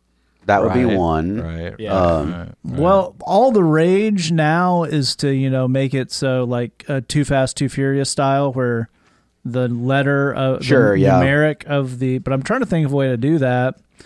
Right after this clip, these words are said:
Speaker 4: I mean, maybe you could turn
Speaker 2: God's Not
Speaker 4: the
Speaker 2: Too Dead?
Speaker 1: Yeah,
Speaker 4: Yeah,
Speaker 1: sure,
Speaker 4: something like
Speaker 1: sure.
Speaker 4: that. But even just one of the letters, like, you know, God's Not D E two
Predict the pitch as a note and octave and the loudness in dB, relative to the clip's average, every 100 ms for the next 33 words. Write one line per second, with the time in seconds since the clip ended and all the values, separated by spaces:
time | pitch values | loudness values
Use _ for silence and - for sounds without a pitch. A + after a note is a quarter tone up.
0 | - - - _ _ A#2 B2+ B2+ B2+ A#2+ | -20 -20 -20 _ _ -2 0 2 2 0
1 | - _ _ _ _ _ A#2+ B2+ C#3 C#3 | -4 _ _ _ _ _ -2 0 2 2
2 | C3 C3+ C3 A2+ - C#3 B2+ C3 C3 B2 | 2 0 -2 -4 -2 4 4 4 2 2
3 | B2 B2 C3 - F3 F3 F3+ E3+ E3 F3+ | 0 0 -2 -2 2 4 2 0 0 -2
4 | F#3+ - E3 E3 E3 A3 A3+ G#3+ B3+ A#3 | -6 -4 4 6 8 6 6 6 6 4
5 | F3 - G#3+ G#3+ - - - C#4+ C4+ A3+ | 6 6 6 2 0 -12 -2 2 4 2
6 | F3 F3+ G3 E3 C#3+ C3 D#3 D#3+ F3 F3 | 2 4 4 2 2 4 4 4 4 2
7 | F3 - - C3+ B2+ C3+ B2+ B2+ B2+ - | 0 -2 -2 -2 0 0 0 0 -2 -4
8 | - - _ - - C3 E3 E3 D#3 C3+ | -16 -20 _ -20 -10 0 4 6 4 4
9 | D#3+ D#3+ D#3 D#3 - _ - A#2+ F3 F3 | 4 6 4 2 -6 _ -6 0 4 4
10 | E3+ E3+ E3 D#3+ C#3+ - _ _ _ _ | 2 2 2 2 0 -4 _ _ _ _
11 | - F#3 G3+ G#3 G#3+ | 0 2 4 2 0